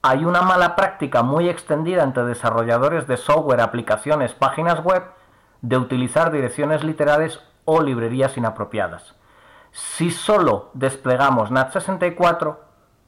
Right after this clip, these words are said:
muchos servicios, muchas aplicaciones van a dejar de funcionar. Es posible que en el futuro, cuando esta mala práctica haya desaparecido y podamos comprobarlo, fuera suficiente con nat sesenta y cuatro y D N S sesenta y cuatro,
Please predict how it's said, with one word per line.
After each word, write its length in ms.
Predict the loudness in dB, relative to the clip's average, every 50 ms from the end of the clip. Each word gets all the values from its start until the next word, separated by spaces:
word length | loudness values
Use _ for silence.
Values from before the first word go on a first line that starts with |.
| _ _ _
muchos 480 | -2 0 0 0 0 0 -2 -2 0 0
servicios, 540 | 0 -2 0 -2 -6 -4 -4 -6 -4 -2 -4
muchas 280 | -4 -4 -4 -4 -4
aplicaciones 720 | -4 -4 -2 -4 -2 -2 -2 -2 -2 -2 0 0 -2 0 0
van 200 | 0 2 4 4
a 60 | 2
dejar 280 | 2 2 0 0 0 0
de 80 | -4
funcionar. 540 | -6 -8 -8 -8 -8 -8 -10 -10 -10 -14 -18 _ _ _ _ _ _ _ _ _ _ _ _ _ _ _ _ _ _ _ _ -6
Es 120 | -6 -6
posible 480 | -2 -2 -2 0 0 -2 0 0 0 0
que 100 | 0 0
en 40 | 0
el 80 | 0
futuro, 440 | -2 -4 -4 0 2 2 2 2 2
cuando 280 | 2 2 2 2 0 0
esta 220 | 0 0 2 2
mala 280 | 4 4 4 4 2 2
práctica 440 | 2 0 0 -2 -4 -4 0 0
haya 200 | 2 4 4 4
desaparecido 840 | 4 4 2 0 2 2 2 2 2 0 -2 -2 0 0 0 0 -2 -8 -20 -20 _ _ _ _ _ _ _ _ _ _ _ _
y 100 | -4 -4
podamos 520 | -2 0 2 4 4 4 4 4 2 2 0
comprobarlo, 840 | 0 0 0 2 2 4 4 4 4 4 4 2 2 0 0 -4 -10 -14 -12 -6 0
fuera 320 | 2 4 4 4 4 2
suficiente 640 | 0 -2 -4 -4 -6 -6 -4 -4 -4 -2 -2 -2 0
con 180 | 0 0 2
nat 140 | 0 0 -2
sesenta 380 | -4 -6 -6 -4 -4 0 0 -2
y 60 | 0
cuatro 320 | 2 0 0 2 0 -2
y 60 | -2 0
D 80 | 0
N 120 | 0 0 0
S 180 | -2 -2 -6
sesenta 360 | -6 -6 -6 -6 -4 -4 -4
y 60 | -2 0
cuatro, 440 | 0 0 0 0 -2 -6 -8 -10